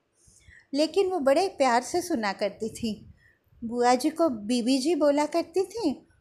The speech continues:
और बुआ जी उनको भाभी बोलती थी। अब फिर उनको जब बाबा चले जाते थे काम पर, तब फिर वो दादी के संग में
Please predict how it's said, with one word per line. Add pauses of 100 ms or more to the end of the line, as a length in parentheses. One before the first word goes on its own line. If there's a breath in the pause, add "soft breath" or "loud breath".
(140)
और
बुआ
जी
उनको
भाभी
बोलती
थी। (680 soft breath)
अब (120)
फिर
उनको (140)
जब
बाबा
चले
जाते
थे (340)
काम
पर, (580 soft breath)
तब
फिर
वो
दादी
के
संग
में